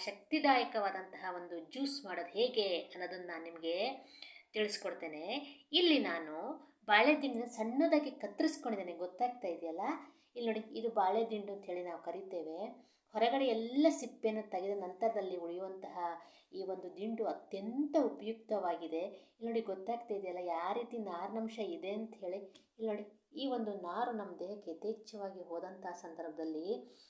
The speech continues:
ನಮ್ಮ ದೇಹ ಆರೋಗ್ಯಪೂರ್ಣವಾಗುತ್ತೆ ಅನ್ನುವಂಥದ್ದು ನೋಡಿ, ಗೊತ್ತಾಗ್ತಿದೆಯಲ್ಲ ನಿಮ್ಗೆ ಯಾವ ರೀತಿ ನಾರಿದೆ ಅಂತ ಹೇಳಿ.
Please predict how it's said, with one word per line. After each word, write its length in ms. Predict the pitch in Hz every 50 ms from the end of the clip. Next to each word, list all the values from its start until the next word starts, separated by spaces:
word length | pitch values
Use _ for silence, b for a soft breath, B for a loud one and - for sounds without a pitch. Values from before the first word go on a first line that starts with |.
| B B -
ನಮ್ಮ 200 | 202 196 196 180 170 -
ದೇಹ 220 | 180 196 190 202 190
ಆರೋಗ್ಯಪೂರ್ಣವಾಗುತ್ತೆ 1600 | 160 165 180 190 196 190 - 285 277 277 277 247 226 214 208 202 190 185 175 175 180 180 - - - 170 170 165 165 156 151 151 156 b b b b b b b
ಅನ್ನುವಂಥದ್ದು 520 | 175 175 180 180 175 170 170 - 185 170 -
ನೋಡಿ, 140 | 180 170 165
ಗೊತ್ತಾಗ್ತಿದೆಯಲ್ಲ 760 | 160 175 - - - 233 226 226 - 226 202 196 185 180 180
ನಿಮ್ಗೆ 300 | 175 175 175 170 170 160
ಯಾವ 220 | 156 156 160 175 202
ರೀತಿ 220 | 208 208 208 208
ನಾರಿದೆ 460 | 190 175 160 160 165 175 170 - 165
ಅಂತ 220 | 165 160 160 - -
ಹೇಳಿ. 220 | - 160 160